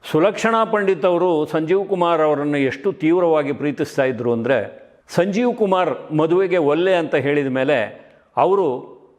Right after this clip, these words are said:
ತಮ್ಮ ಜೀವನದುದ್ದಕ್ಕೂ ಮದುವೆಯ ವಿಚಾರವನ್ನೇ ಯೋಚನೆ ಮಾಡದೆ ಅವಿವಾಹಿತರಾಗಿಯೇ ಉಳಿದ್ರು. ವಾಸ್ತವವಾಗಿ ಸಂಜೀವ್ ಕುಮಾರ್ ಅವರನ್ನ ಪ್ರತಿಭೆಯ ಜ್ವಾಲಾಮುಖಿ ಅಂತ ಕರಿಬಹುದು.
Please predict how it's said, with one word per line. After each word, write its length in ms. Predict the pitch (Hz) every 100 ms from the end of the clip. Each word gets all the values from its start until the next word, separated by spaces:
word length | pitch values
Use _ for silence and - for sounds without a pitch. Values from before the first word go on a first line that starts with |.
| _ -
ತಮ್ಮ 260 | 147 165
ಜೀವನದುದ್ದಕ್ಕೂ 1120 | 147 110 151 208 196 160 160 170 170 160 113 117 - 127
ಮದುವೆಯ 440 | 135 147 170 175 170
ವಿಚಾರವನ್ನೇ 760 | 135 123 165 156 156 151 160
ಯೋಚನೆ 360 | 135 139 139 143
ಮಾಡದೆ 720 | 131 123 123 123 104 - - -
ಅವಿವಾಹಿತರಾಗಿಯೇ 920 | 131 160 156 131 135 131 120 104 110
ಉಳಿದ್ರು. 420 | 110 95 92 - - _ _ _ _ _ _ -
ವಾಸ್ತವವಾಗಿ 880 | 120 139 190 190 175 175 165 135 - - - _
ಸಂಜೀವ್ 440 | - 143 151 175 175
ಕುಮಾರ್ 360 | 175 160 156
ಅವರನ್ನ 340 | 147 143 143 147 147 123 135 - _ _
ಪ್ರತಿಭೆಯ 580 | 143 143 185 160 175 180
ಜ್ವಾಲಾಮುಖಿ 760 | 139 127 143 165 165 151 -
ಅಂತ 160 | 151 143
ಕರಿಬಹುದು. 580 | 131 123 104 95 92